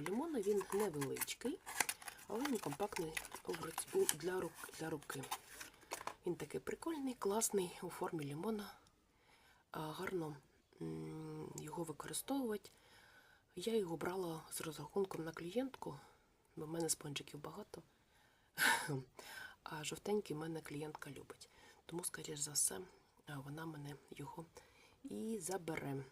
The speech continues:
Він гарний, вони всі гарної якості. Не дивлячись, що компанія не займається аксесуарами, але вони всі гарної якості. У мене клієнтки два роки цьому, такому спонжику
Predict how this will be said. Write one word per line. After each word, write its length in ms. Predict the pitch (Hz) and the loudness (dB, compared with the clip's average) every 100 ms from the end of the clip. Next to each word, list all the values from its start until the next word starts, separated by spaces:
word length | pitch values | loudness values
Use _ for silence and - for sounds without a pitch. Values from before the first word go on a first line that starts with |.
| - | -6
Він 160 | - 160 | -2 -2
гарний, 560 | 156 220 277 277 277 - | 2 0 2 -2 -4 -8
вони 180 | 170 160 | -4 -2
всі 200 | 156 - | 2 2
гарної 380 | 143 143 147 143 | 2 -2 -2 -2
якості. 500 | - - 247 - 294 - - - - - - | -4 -2 -4 -6 -10 -12 -20 -20 -20 -20 -8
Не 80 | 160 | -2
дивлячись, 380 | 165 160 - 143 | 0 0 0 0
що 240 | - - | 2 0
компанія 500 | - 151 151 151 151 | -2 -4 -4 -6 -4
не 140 | 156 175 | -4 -2
займається 540 | 165 143 139 143 - | -2 -2 -2 -4 -6
аксесуарами, 580 | - 226 - 294 269 196 | -6 -4 -2 -2 0 -2
але 160 | 170 175 | 0 -2
вони 180 | 160 143 | -2 0
всі 180 | - | 0
гарної 300 | 156 143 147 | 0 -4 0
якості. 480 | 190 269 247 - 220 - - - - - | 0 2 0 0 -4 -6 -16 -14 -8 -2
У 40 | |
мене 160 | 165 156 | 0 0
клієнтки 500 | 156 170 208 - 151 | 0 2 0 0 -2
два 220 | 147 143 | -2 -2
роки 300 | 143 139 175 | -2 -4 -6
цьому, 300 | - 208 214 | -2 0 -2
такому 360 | 196 190 175 165 | -4 -4 2 4
спонжику 680 | 165 - 156 143 151 160 | 4 2 -2 -2 -4 -4